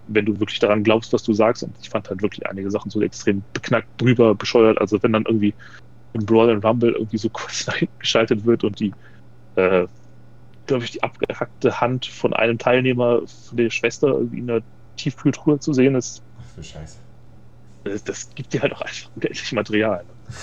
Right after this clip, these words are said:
Speaker 2: Okay. Ja, aber komm, klingt doch ganz normale War-Evening-Show bei uns eigentlich. Aber okay, ich,
Speaker 1: Ja.
Speaker 2: ich, ich dachte nie, dass die P C W A dann noch irgendwie noch trashiger ist als,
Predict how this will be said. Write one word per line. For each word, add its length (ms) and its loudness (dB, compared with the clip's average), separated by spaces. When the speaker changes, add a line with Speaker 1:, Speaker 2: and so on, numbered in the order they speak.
Speaker 2:
Okay. 320 -12
Ja, 80 -2
aber 140 -4
komm, 380 -6
klingt 220 0
doch 280 0
ganz 220 0
normale 340 2
War-Evening-Show 720 -4
bei 80 -6
uns 240 -8
eigentlich. 300 -14
Aber 220 0
okay, 180 -4
ich, 240 0
Speaker 1:
Ja. 200 2
Speaker 2:
ich, 40 -4
ich 100 -4
dachte 300 -2
nie, 160 2
dass 160 -2
die 80 -6
P 180 -2
C 220 -8
W 140 -4
A 160 -4
dann 180 -4
noch 260 -6
irgendwie 480 -4
noch 320 -2
trashiger 540 0
ist 420 -6
als, 720 -6